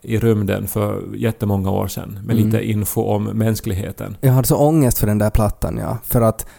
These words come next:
Speaker 2: det, det har ju, de har ju också så här illustrationer av en människa, eh, av en man och en kvinna på den där plattan. Och de håller upp handen som är liksom så här, eh, "Hej."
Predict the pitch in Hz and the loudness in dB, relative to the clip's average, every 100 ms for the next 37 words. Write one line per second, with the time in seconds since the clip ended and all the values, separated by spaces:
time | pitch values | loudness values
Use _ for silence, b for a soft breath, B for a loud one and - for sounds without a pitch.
0 | B 120 127 113 127 131 113 107 127 127 | B 0 0 2 4 4 4 2 2 4
1 | 123 123 123 120 127 - 131 120 117 107 | 4 4 4 4 4 2 2 4 4 4
2 | 110 117 113 113 143 127 104 82 107 101 | 2 2 2 2 4 4 2 2 0 2
3 | 98 92 120 113 117 113 - 117 - b | -2 -2 2 4 4 0 -2 -4 -6 b
4 | b b b - 104 101 107 107 113 107 | b b b -4 0 2 4 4 4 4
5 | 98 110 120 98 82 - 80 73 - - | 0 0 0 0 -2 -4 -6 -4 -4 -4
6 | - 71 120 B B 113 120 117 117 113 | -6 -6 -8 B B 0 2 4 2 0
7 | 135 - 127 110 - - 113 _ _ _ | 0 -2 -2 -6 -8 -12 -14 _ _ _
8 | _ - 110 104 98 - 101 95 95 92 | _ -6 -2 -2 -4 -6 -6 -6 -6 -8
9 | 107 _ _ _ - - - 139 - - | -14 _ _ _ -20 -20 -20 -20 -8 -2
10 | 123 98 - | 0 -2 -8